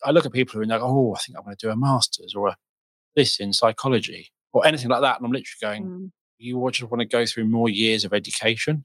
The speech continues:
Speaker 1: It's not fun. It wasn't fun the first time. Why would you go back?" And that's what you're kind of teaching children. You're teaching
Speaker 2: Yeah.
Speaker 1: them with this curriculum is it's not fun to learn.
Speaker 2: Yes. Yeah. Well,
Speaker 1: That, that's
Speaker 2: what
Speaker 1: the danger.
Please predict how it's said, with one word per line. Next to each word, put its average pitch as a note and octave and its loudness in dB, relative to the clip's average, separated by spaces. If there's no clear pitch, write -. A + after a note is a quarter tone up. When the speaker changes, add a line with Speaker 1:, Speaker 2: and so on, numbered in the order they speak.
Speaker 1:
It's - -8
not C#3+ 2
fun. C#3 2
It G#2 -4
wasn't D3+ -2
fun D3+ 0
the C#3+ -4
first D3+ 0
time. G2 -6
Why A2 -4
would C3+ -6
you C3 -6
go B2+ 0
back?" A#2 -2
And F3 0
that's A3+ 4
what D#3+ -2
you're D#3 2
kind - 0
of C#3 -2
teaching C#3+ 0
children. G2+ -2
You're B2+ 2
teaching B2+ 2
Speaker 2:
Yeah. F#2 2
Speaker 1:
them G2+ -4
with B2+ 6
this B2+ 2
curriculum G#2 -2
is G#2+ 0
it's G#2+ -2
not A#2+ 4
fun A2 0
to - -2
learn. F2 -4
Speaker 2:
Yes. - -8
Yeah. F#3 2
Well, A#3 4
Speaker 1:
That, C#3+ 0
that's D3+ 2
Speaker 2:
what - 6
Speaker 1:
the C#3+ -2
danger. A#2 0